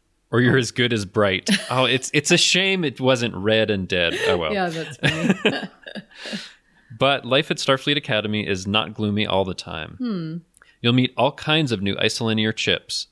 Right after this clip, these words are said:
Speaker 1: And remember, hotshots such as James T. Kirk and Brent Spiner have passed through these ramostats. You could be next.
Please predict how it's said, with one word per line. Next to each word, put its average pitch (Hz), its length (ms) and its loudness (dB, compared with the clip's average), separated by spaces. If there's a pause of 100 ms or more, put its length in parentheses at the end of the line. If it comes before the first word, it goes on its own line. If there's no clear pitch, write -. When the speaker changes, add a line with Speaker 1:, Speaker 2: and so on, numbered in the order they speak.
(100)
Speaker 1:
And 107 140 0
remember, 127 500 0 (300)
hotshots 135 460 0
such - 280 -2
as 87 120 -4
James 117 280 -2
T. 151 160 -4
Kirk 101 440 -2
and 90 200 -6
Brent 110 200 -2
Spiner 90 500 -2 (240)
have 104 180 -4
passed 123 320 -4
through 127 140 -2
these 127 200 -2
ramostats. 90 840 -4
You 92 120 -8
could 95 240 -6
be 123 100 -2
next. - 460 -6